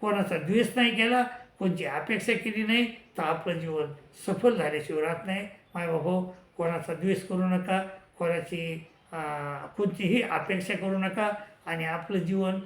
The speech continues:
परमेश्वर चिंतन करत करत आपलं जीवन कडीला लावा, तर तुमचा ग्रस्ताश्रम निश्चितच, अं, निश्चितच, अं, अं, स-, फायद्यात, फायदेकारक होऊ शकतो.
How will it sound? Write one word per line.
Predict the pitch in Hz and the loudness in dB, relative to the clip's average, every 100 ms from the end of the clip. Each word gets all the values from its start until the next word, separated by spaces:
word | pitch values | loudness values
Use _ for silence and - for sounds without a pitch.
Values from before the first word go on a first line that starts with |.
| - - | -10 -2
परमेश्वर | 185 190 226 233 180 | 2 4 4 2 0
चिंतन | 156 190 180 202 160 | -2 -2 -2 -2 -2
करत | 185 190 214 - | 0 2 0 2
करत | 247 254 254 - - - | 2 2 -2 -14 -12 -6
आपलं | 165 170 | 0 0
जीवन | 165 165 165 | 0 0 0
कडीला | - 175 185 180 | 0 -2 0 2
लावा, | 180 185 202 202 - - _ | 4 4 4 0 -8 -20 _
तर | 180 160 - | 2 2 0
तुमचा | 175 160 160 | -6 -4 -2
ग्रस्ताश्रम | 156 165 160 165 185 175 170 - - - | 0 0 0 -6 -4 -4 -6 -14 -12 2
निश्चितच, | 185 - 196 214 202 - - - _ - | 2 2 -2 -2 -4 -6 -14 -20 _ -4
अं, | 175 165 | -2 2
निश्चितच, | 185 - 202 226 214 - | 2 2 -2 0 -2 -2
अं, | 202 190 190 190 190 _ 180 | -2 0 -2 -6 -12 _ -4
अं, | 180 170 165 160 160 160 165 156 147 165 | -2 0 0 0 -2 -4 -6 -8 -8 -8
स-, | 156 147 139 - - _ _ | -6 -8 -12 -14 -20 _ _
फायद्यात, | - 185 190 214 202 - | 0 2 4 4 2 -6
फायदेकारक | - 196 208 214 208 202 | -2 2 2 2 0 0
होऊ | 202 220 | 2 0
शकतो. | 190 214 - 240 - | 0 -6 -2 -2 -2